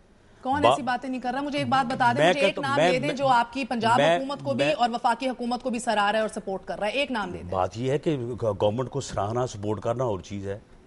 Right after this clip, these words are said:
Speaker 2: जो आप बात कर रही हैं वो और चीज़ है।
Speaker 1: जनाब,
Speaker 2: देखिए,
Speaker 1: हमारा तो काम ही
Speaker 2: देखिए,
Speaker 1: आपकी
Speaker 2: बात ये
Speaker 1: कारकर्दगी,
Speaker 2: नहीं,
Speaker 1: कारकर्दगी
Speaker 2: देखिए,
Speaker 1: पे सवाल
Speaker 2: बात
Speaker 1: उठाना
Speaker 2: नहीं,
Speaker 1: है ना।
Speaker 2: कारकर्दगी पे सवाल उठाए ना आप।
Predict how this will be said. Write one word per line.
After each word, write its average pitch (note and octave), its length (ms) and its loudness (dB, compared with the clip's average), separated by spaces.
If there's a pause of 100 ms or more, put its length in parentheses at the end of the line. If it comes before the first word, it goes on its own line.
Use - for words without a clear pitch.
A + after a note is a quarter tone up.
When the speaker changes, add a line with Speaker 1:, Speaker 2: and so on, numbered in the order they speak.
(280)
Speaker 2:
जो A#2 140 2
आप B2 260 6
बात B2+ 240 0
कर C3+ 160 -4
रही C3+ 80 -4
हैं C#3+ 80 -4
वो C3 140 4
और F#2+ 100 2
चीज़ G2 280 -10
है। G2 120 -12 (140)
Speaker 1:
जनाब, B3+ 220 0
Speaker 2:
देखिए, A#3+ 220 6
Speaker 1:
हमारा A#3+ 200 0
तो E4 120 -6
काम A#3 320 2
ही G3 60 8
Speaker 2:
देखिए, D#4 180 6
Speaker 1:
आपकी D3 140 0
Speaker 2:
बात C3 300 4
ये - 60 -2
Speaker 1:
कारकर्दगी, C4 300 -6
Speaker 2:
नहीं, B3+ 260 0
Speaker 1:
कारकर्दगी A#3 360 6
Speaker 2:
देखिए, B3+ 180 -2
Speaker 1:
पे C4 100 -6
सवाल A3 160 -4
Speaker 2:
बात C#4 200 6
Speaker 1:
उठाना A3 260 -6
Speaker 2:
नहीं, G#3+ 120 2
Speaker 1:
है A3 60 0
ना। G#3 100 -6
Speaker 2:
कारकर्दगी E3+ 560 2
पे G#3 120 2
सवाल C3+ 240 4
उठाए G#2 260 -4
ना E3 100 -4
आप। G2 160 -4